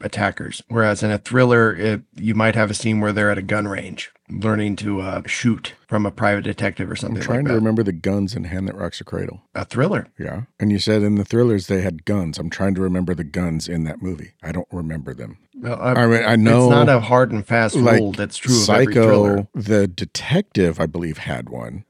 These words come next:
Speaker 1: Mm.
Speaker 2: But I don't remember, well, obviously the cop that pulled her over in the beginning had one, but I don't remember any guns anywhere else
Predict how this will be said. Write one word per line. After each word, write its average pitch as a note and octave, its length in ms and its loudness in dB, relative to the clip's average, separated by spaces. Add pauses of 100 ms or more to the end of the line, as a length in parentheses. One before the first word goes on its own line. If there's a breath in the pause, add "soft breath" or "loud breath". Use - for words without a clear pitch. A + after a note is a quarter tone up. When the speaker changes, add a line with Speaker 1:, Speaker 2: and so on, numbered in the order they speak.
Speaker 1:
Mm. A2 160 -4 (380)
Speaker 2:
But G2 180 4
I F#2+ 120 -2
don't A#2+ 160 2
remember, G#2 480 2
well, F2+ 280 -2
obviously G2 440 0
the E2 120 -4
cop - 420 -4
that - 160 -6
pulled F2 180 -6
her E2+ 120 -2
over D#2+ 140 -4
in D2+ 60 -4
the D2 80 -6
beginning B2 400 2
had C#2 200 -6
one, B1+ 200 -10
but - 120 -8
I F#2+ 120 -4
don't - 180 -2
remember F2 400 -2
any F2+ 240 -4
guns D#2+ 380 -6
anywhere D2 320 -8
else D2+ 400 -6